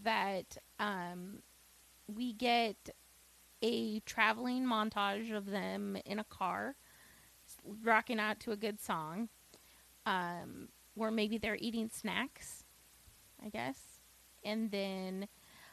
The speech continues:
uh, I also hope that the cabin is not, like, super gross. I hope it's actually a nice cabin inside, um, 'cause I think that that would be a bit of a <laughs> twist.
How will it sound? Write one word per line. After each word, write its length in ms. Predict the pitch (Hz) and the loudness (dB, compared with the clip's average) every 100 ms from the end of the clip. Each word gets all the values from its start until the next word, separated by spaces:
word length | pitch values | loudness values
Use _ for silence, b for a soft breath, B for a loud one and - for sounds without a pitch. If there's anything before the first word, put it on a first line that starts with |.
| B - | B -4
uh, 260 | 202 185 190 - | 0 2 0 4
I 140 | 233 - | 4 6
also 420 | 285 349 - 453 | 6 4 2 0
hope 240 | 392 294 - | 2 0 0
that 160 | 233 220 | -4 -4
the 80 | - | 2
cabin 480 | 190 175 208 214 | 4 6 4 2
is 180 | 202 202 | 0 -2
not, 240 | 190 175 180 | -2 -2 -2
like, 180 | 190 | -6
super 440 | - - 202 202 185 | -6 -8 -6 -6 -6
gross. 640 | 185 175 180 220 - - - B B B B B B - | -6 -4 -2 -4 -6 -16 -20 B B B B B B -6
I 100 | 214 | 0
hope 200 | 208 214 | 0 0
it's 180 | 247 233 | -2 0
actually 380 | 202 - 208 185 | 0 -2 -6 -4
a 60 | |
nice 340 | 160 160 175 - | -4 -6 -8 -6
cabin 420 | 208 202 208 202 | -4 -4 -4 -4
inside, 560 | 196 208 208 202 202 - B B B B - - | -4 -2 0 0 -2 -8 B B B B -10 -4
um, 540 | 190 170 - 220 - 277 - - | -4 -4 -8 -12 -14 -18 -20 -12
'cause 160 | - 208 | -6 -2
I 80 | 214 | -2
think 240 | 214 214 | -2 -2
that 160 | 190 190 | -2 0
that 180 | 190 196 | 0 0
would 140 | 208 | 0
be 160 | 233 220 | 0 0
a 60 | |
bit 180 | 208 226 | 2 0
of 100 | 226 | 0
a 60 | 233 | 0
<laughs> 0 | |
twist. 1000 | - - - 311 - 480 - - - | -2 -8 6 6 6 0 0 -10 -10